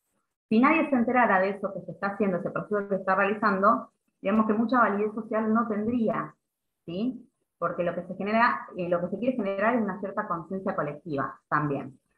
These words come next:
Sí, bueno, dentro de todo este análisis, y perdón que voy haciendo así como recortes, porque si no,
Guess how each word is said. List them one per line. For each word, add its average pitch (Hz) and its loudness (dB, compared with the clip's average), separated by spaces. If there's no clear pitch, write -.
Sí, 214 2
bueno, 170 2
dentro 392 6
de 262 8
todo 302 6
este 285 4
análisis, 277 4
y 185 -10
perdón 208 4
que 233 2
voy 220 4
haciendo 220 0
así 220 -4
como 214 2
recortes, 220 2
porque 175 -8
si 180 -8
no, 202 -4